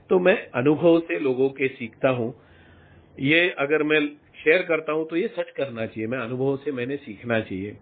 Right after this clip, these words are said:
तो मैंने सोचा कि ठीक है, वैक्सीन की वजह से anxiety attacks आए रहेंगे। doctor बोला, "नहीं,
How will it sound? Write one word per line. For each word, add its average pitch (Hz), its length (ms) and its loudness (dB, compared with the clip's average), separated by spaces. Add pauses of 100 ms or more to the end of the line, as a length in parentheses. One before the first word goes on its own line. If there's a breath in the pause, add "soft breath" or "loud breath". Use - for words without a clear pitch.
तो 156 80 -2
मैंने 156 280 2 (760 loud breath)
सोचा 139 360 0
कि 147 160 -8
ठीक 139 280 -10
है, 151 280 0 (160)
वैक्सीन 120 440 0
की 139 120 2
वजह 127 240 4
से 123 160 -6
anxiety 113 420 -4
attacks 113 360 -4
आए 117 220 2
रहेंगे। 135 400 2
doctor 123 340 -2
बोला, 117 260 2
"नहीं, 143 380 2